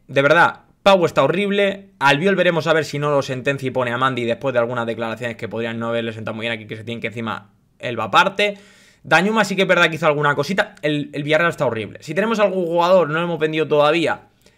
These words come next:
vale, podemos alinearlo como esperanza última. Mi recomendación es sobre todo un José Lu, <laughs> un Darder, eh, un Vinicius Sousa, un Braithwaite, jugadores ofensivos del Español, la verdad.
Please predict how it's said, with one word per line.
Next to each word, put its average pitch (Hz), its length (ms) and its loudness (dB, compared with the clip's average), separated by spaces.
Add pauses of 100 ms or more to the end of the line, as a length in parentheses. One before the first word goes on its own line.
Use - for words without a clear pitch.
(120)
vale, 120 280 -4
podemos 131 520 -2
alinearlo 143 800 0 (340)
como 127 240 -4
esperanza 135 520 0
última. 143 360 -4 (800)
Mi 147 100 -2
recomendación 170 440 0
es 156 60 -6
sobre 139 220 -2
todo 151 540 4
un 139 500 -8
José 131 400 -4
Lu, 135 240 -2 (100)
<laughs> - 100 -18
un 143 220 -4
Darder, 120 580 2 (260)
eh, 120 180 -2
un 143 120 -4
Vinicius 120 380 -6
Sousa, 135 600 -2 (800)
un 160 140 -4
Braithwaite, 143 420 -2
jugadores 147 680 0
ofensivos 110 480 -6
del 98 120 -12
Español, 95 380 -16
la 87 80 -14
verdad. 87 320 -14